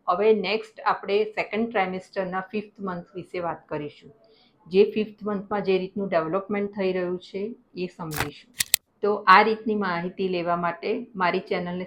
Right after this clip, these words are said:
સબસ્ક્રાઇબ કરો અને મારા વીડિયોને શેર કરો, જેથી વધુને વધુ તમને હું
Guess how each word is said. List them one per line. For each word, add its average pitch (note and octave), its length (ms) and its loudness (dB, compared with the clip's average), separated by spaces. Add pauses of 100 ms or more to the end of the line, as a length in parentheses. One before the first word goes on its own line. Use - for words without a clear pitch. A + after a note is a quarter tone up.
સબસ્ક્રાઇબ G3 580 -2
કરો G#3+ 340 -2 (140)
અને F#3 340 -4
મારા F3 280 2
વીડિયોને F3+ 420 -2
શેર G#3 360 0
કરો, E3 360 -6 (440)
જેથી F3+ 300 -2
વધુને F3+ 380 -2
વધુ F3 280 -2
તમને E3+ 320 -6
હું F#3 360 -8